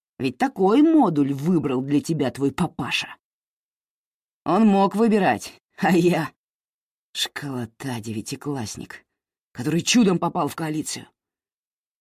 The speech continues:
Как я гордился этим, как уважал их тогда. Но права голоса мне не давали,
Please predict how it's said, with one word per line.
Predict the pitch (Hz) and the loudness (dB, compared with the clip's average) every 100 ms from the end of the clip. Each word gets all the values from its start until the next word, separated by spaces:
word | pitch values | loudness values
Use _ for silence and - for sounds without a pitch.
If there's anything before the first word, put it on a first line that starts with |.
| _ | _
Как | - 208 - | -2 -2 0
я | 156 | -2
гордился | 147 147 139 135 139 113 123 | -2 -4 -4 -6 -6 -6 -12
этим, | - - - | -14 -14 -12
как | - 226 208 | -4 -2 -2
уважал | 208 220 208 240 233 | -2 0 0 0 0
их | 202 | 0
тогда. | - 180 170 - - _ _ _ _ _ | -4 -10 -8 -12 -16 _ _ _ _ _
Но | 180 185 | -4 0
права | 196 180 | 2 2
голоса | 165 165 151 127 147 | 2 0 0 -2 -2
мне | 143 143 | 0 0
не | 139 | -2
давали, | 143 151 135 - | -4 -6 -6 -8